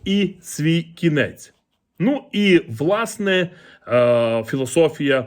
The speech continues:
війни. Істинно освічена людина ніколи не воює. Лао Цзи.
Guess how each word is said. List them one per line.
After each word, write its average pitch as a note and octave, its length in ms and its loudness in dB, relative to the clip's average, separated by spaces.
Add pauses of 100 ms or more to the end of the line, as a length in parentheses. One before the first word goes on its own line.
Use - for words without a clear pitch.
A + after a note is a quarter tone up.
(120)
війни. C#3 520 -2 (960)
Істинно E3 460 2
освічена C#3 580 -4
людина G#3 340 -2
ніколи A3 440 0
не G3+ 100 4
воює. E3+ 540 2 (460)
Лао C3+ 500 0
Цзи. A2 320 -2